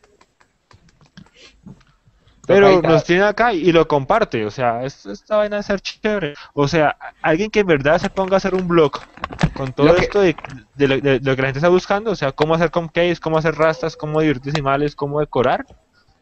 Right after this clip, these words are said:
Speaker 1: Alguien que bien sepa usar eso, yo creo que es un buen, es un buen nicho.
Speaker 2: Sí. Yo creo que a Google lo que le falta hacer es dividirnos por usuarios, colocar el nombre de cada persona con todo lo que busca y hace.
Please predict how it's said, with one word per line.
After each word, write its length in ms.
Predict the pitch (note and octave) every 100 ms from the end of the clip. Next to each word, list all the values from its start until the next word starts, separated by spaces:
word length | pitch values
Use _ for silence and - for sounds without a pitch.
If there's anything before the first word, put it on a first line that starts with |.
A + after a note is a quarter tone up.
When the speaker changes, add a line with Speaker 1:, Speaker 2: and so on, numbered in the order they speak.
| _ -
Speaker 1:
Alguien 320 | C3 C3+ F3+
que 140 | F3
bien 220 | D3 D3+
sepa 220 | D3+ F3 F3+
usar 200 | G#3 A3+
eso, 340 | B3+ D4+ C#4+
yo 160 | E3+ D3
creo 180 | - A3+
que 400 | G3 D3+ C3 C3+
es 140 | C3
un 100 | D3
buen, 240 | D3+ D#3 C#3+ _
es 80 | -
un 80 | D3
buen 140 | D3+ D#3+
nicho. 380 | G#3+ - A#2 - _ _ _ _ _ _ _ _ _
Speaker 2:
Sí. 520 | - A#2+ A#2 G#2+ A2 - _ _ _
Yo 160 | C3+ D3
creo 260 | F#3 G3 G3
que 460 | G#3+ F#3+ A#2 - -
a 140 | C#3+
Google 260 | E3 F3+ G3+
lo 100 | G3+
que 100 | G#3
le 140 | F3+
falta 260 | D3+ D#3 E3+
hacer 240 | E3 F3
es 140 | E3+ E3
dividirnos 480 | F3+ D#3 C#3 C#3
por 160 | E3 D#3
usuarios, 420 | C3 B2+ A#2 A2
colocar 400 | - C3+ C3+ C3+
el 60 | C#3+
nombre 220 | D#3+ E3
de 80 | D#3+
cada 160 | C3+ C3+
persona 360 | D3 C3+ C3+
con 160 | E3 C#3+
todo 140 | B2+
lo 140 | C3 C#3
que 100 | C3+
busca 300 | B2 - B2+
y 100 | A#2+
hace. 320 | A2+ G#2+